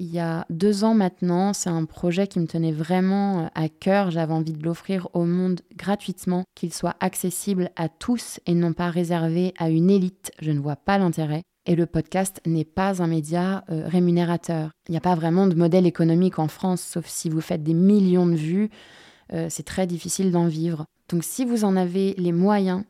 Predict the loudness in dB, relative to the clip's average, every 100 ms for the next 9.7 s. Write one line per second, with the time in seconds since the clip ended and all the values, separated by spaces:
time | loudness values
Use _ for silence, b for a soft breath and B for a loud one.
0 | _ -8 -4 0 0 -2 -6 -4 -6 -6
1 | -4 -2 0 0 0 -2 -2 -4 -4 -4
2 | -4 -6 -12 -12 -10 -6 -4 -4 0 0
3 | 2 0 -2 -6 -4 -2 0 0 -2 -4
4 | -6 -6 -4 -4 -4 -4 -8 -8 -4 -4
5 | -4 -2 -2 -2 -2 0 2 0 0 -2
6 | -2 -2 -2 B B B B -6 2 2
7 | 2 -4 -6 -4 -4 -4 -2 -2 -2 0
8 | 0 0 -2 -6 -8 -6 -2 0 0 0
9 | -2 -2 -6 -6 -4 -4